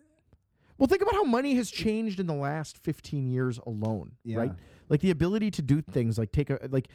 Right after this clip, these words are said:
Speaker 1: people don't understand that that is, in fact, financial innovation.
Speaker 2: Mm-hmm.
Speaker 1: Taking pictures of your phone, of a check on your phone, and, and sending this, like, shitty financial instrument to your bank so that they can assess the validity of the financial instrument that you just took a picture of,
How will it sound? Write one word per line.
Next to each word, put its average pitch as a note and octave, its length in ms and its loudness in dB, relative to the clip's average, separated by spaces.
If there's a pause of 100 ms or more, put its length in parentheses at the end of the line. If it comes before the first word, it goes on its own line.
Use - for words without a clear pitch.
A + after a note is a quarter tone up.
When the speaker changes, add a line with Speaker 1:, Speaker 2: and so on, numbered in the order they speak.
(180)
Speaker 1:
people A3 220 2
don't A3 180 4
understand C#3+ 400 0
that A#2+ 100 -2
that C3+ 200 0
is, C3+ 180 2
in A#2+ 100 0
fact, G#2+ 280 -4
financial A2+ 420 -2
innovation. G#2 540 -2 (120)
Speaker 2:
Mm-hmm. E2+ 180 -4 (120)
Speaker 1:
Taking C#3 280 0
pictures D3 340 -2
of B2+ 80 -4
your A#2+ 100 -2
phone, A#2 280 -4 (120)
of A#2+ 140 -2
a - 20 2
check - 260 -4
on D#3+ 60 -2
your D#3+ 120 0
phone, F#2+ 280 0 (380)
and, D3 160 2
and D3 120 0
sending F3 360 2
this, D3 340 0
like, B2+ 220 -2
shitty D#3+ 400 0
financial A#2 500 0
instrument F#2+ 360 -2
to - 80 -4
your G2 80 2
bank D#3+ 340 0 (240)
so - 120 2
that C#3 80 4
they E3 100 4
can D3+ 120 2
assess C3+ 320 0
the B2+ 100 -2
validity A#2 520 0
of C#3 80 0
the C3+ 60 -2
financial A2 440 -4
instrument G#2 300 -6
that G#2+ 100 -4
you G2+ 60 -8
just G#2 120 -10
took - 120 -8
a - 20 -14
picture G2 260 -4
of, F#2+ 140 -4